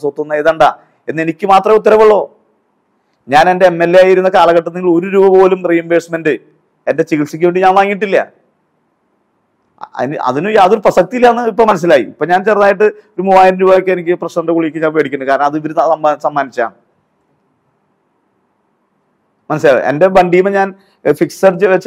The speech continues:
എം എൽ എ ബോർഡ് ഞാൻ വെച്ചിട്ടില്ല. ഞാൻ നൂറ് ശതമാനം സാമൂഹ്യ പ്രവർത്തകൻ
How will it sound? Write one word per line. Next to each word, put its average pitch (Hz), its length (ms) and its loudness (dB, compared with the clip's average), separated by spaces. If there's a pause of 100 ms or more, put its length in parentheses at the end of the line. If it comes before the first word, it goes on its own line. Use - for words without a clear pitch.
(120)
എം 175 120 -6
എൽ 175 120 2
എ 170 60 0
ബോർഡ് 185 180 0
ഞാൻ 185 120 -2
വെച്ചിട്ടില്ല. 175 340 -4 (1000)
ഞാൻ 151 120 0 (100)
നൂറ് 214 340 -4
ശതമാനം 160 400 2 (140)
സാമൂഹ്യ 170 500 -2
പ്രവർത്തകൻ 156 440 0